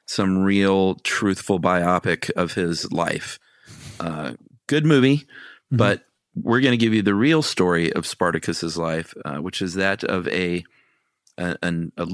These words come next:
Speaker 1: the leader of an uprising of slaves who said, "Rome, we're not gonna take it anymore."
Speaker 2: Um, no, we ain't gonna take it.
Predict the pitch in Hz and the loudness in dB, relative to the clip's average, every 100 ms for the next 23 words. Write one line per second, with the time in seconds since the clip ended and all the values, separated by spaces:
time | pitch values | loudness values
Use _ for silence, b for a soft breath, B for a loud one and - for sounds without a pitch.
0 | 90 - 90 101 131 123 104 98 101 - | -8 -4 0 2 2 2 2 0 0 0
1 | 101 95 92 98 92 - - - 95 101 | 2 2 2 0 0 -2 -4 -2 0 0
2 | 90 82 - 95 82 82 85 85 _ _ | 0 -4 -6 -6 -4 -4 -4 -6 _ _
3 | _ _ _ _ _ _ _ - 85 98 | _ _ _ _ _ _ _ -10 -2 2
4 | 131 165 165 113 95 98 110 113 135 131 | 4 4 2 0 2 2 2 2 0 0
5 | - 101 90 80 80 82 - - _ _ | -2 0 0 0 -2 -4 -4 -8 _ _
6 | _ _ - _ - 139 127 123 202 156 | _ _ -20 _ 0 4 4 4 2 4
7 | 147 127 107 - _ _ - 131 123 113 | 6 4 0 -8 _ _ 0 4 4 4
8 | 120 123 127 110 - | 2 2 0 0 -6